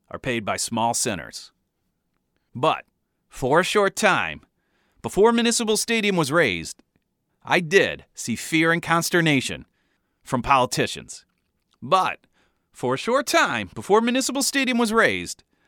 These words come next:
I did see fear and consternation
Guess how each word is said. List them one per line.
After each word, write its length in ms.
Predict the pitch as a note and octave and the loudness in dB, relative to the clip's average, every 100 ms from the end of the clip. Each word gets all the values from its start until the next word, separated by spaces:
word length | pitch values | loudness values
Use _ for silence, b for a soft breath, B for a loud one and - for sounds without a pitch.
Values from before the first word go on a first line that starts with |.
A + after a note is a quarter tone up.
| _ | _
I 140 | - D3 | -2 0
did 200 | D#3 C#3 | 0 0
see 160 | D#3 | -2
fear 540 | C#3 - F#3+ A3 A#3+ A3 | -4 -4 -2 -2 -4 -10
and 160 | G#2+ G#2+ | -10 -8
consternation 1000 | - D3+ D#3+ - F#3+ F3 C#3+ - D2+ | -2 0 0 0 2 4 2 -2 -8